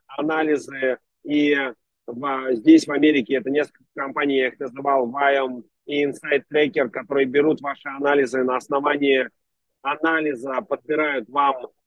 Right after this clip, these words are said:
а, систему питания, систему витаминов, систему тренировок, систему сна, то есть дают персонализированные рекомендации,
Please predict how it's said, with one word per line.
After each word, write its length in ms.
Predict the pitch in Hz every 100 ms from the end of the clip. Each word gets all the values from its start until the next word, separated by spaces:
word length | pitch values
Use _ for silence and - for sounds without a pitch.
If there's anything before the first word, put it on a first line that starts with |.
| _
а, 380 | 131 131 127 123 -
систему 500 | - 160 - 165 139
питания, 520 | 143 - 147 143 135
систему 760 | 113 117 - 147 143 131 127 117 _ -
витаминов, 640 | 139 151 147 156 151 139
систему 480 | - 135 - 156 143
тренировок, 800 | 135 139 143 147 151 139 135 113 _ _ _
систему 580 | - 156 - 170 151 143
сна, 520 | - 160 147 143 123 107 _ _ _ _ _
то 80 | 147
есть 160 | 131
дают 360 | 107 143 175 165 - - 208 _ _ _ -
персонализированные 1300 | 156 - 170 160 160 165 185 165 147 143 139 131 120 _ _ -
рекомендации, 1200 | 139 143 151 156 151 175 202 190 185 165 151